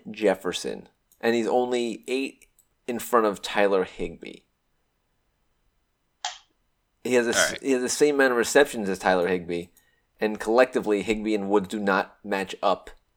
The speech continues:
Speaker 1: to the amount of receptions Cooper Kupp has. This is like, I told you, they're like dorm frat buddies. Like, this is,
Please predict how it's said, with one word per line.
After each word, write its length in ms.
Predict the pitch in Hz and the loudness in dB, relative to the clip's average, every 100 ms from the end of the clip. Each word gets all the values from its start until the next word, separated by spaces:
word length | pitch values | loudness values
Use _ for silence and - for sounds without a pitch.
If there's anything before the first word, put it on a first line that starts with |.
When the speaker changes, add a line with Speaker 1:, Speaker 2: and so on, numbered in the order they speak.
| _ - | _ -10
Speaker 1:
to 100 | 107 | -8
the 160 | 101 | -4
amount 220 | 95 95 92 | -2 -2 -2
of 80 | |
receptions 400 | 87 104 92 90 | -2 -2 -4 -6
Cooper 300 | - - - - | -12 -12 -10 -6
Kupp 220 | 78 - | -6 -6
has. 300 | - - - _ | -12 -14 -20 _
This 240 | 104 123 160 | -6 -4 -4
is 120 | 127 | 0
like, 440 | 120 107 98 - | 2 2 -2 -18
I 640 | _ _ _ _ _ _ - | _ _ _ _ _ _ 0
told 120 | 123 | 2
you, 40 | |
they're 200 | 98 113 | 6 8
like 240 | 123 120 101 | 8 6 4
dorm 260 | 110 110 101 | 6 6 2
frat 380 | - 92 90 | 0 0 0
buddies. 460 | 82 78 71 - - | -4 -6 -8 -14 -20
Like, 260 | - 82 - | -12 -12 -4
this 220 | 98 104 | -4 -2
is, 540 | 107 104 101 92 - | -2 -2 -4 -8 -10